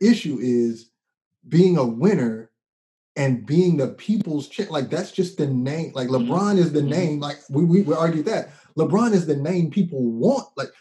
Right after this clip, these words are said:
Speaker 1: the league has made it clear, "This is our chosen one."
Speaker 2: Mm-hmm.
Speaker 1: Now, mind you, Steph Curry didn't beat this man three times.
Speaker 2: Yeah,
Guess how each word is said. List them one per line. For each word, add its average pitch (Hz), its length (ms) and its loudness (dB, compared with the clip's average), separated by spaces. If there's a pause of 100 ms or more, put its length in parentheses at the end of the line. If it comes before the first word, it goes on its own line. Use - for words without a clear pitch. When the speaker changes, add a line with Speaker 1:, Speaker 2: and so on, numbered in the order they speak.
Speaker 1:
the 147 80 2
league 220 340 4
has 175 140 4
made 180 160 2
it 170 100 0
clear, 180 200 2
"This 208 240 2
is 196 100 2
our 165 140 -4
chosen 151 420 -6
one." - 100 -20 (140)
Speaker 2:
Mm-hmm. 101 240 -6
Speaker 1:
Now, 175 160 2
mind 247 360 -2
you, 190 100 2
Steph 294 340 -4
Curry 262 240 0
didn't 196 160 4
beat 202 160 2
this 208 160 -2
man 160 320 0
three 262 160 -2
times. 214 460 -2 (960)
Speaker 2:
Yeah, - 180 -6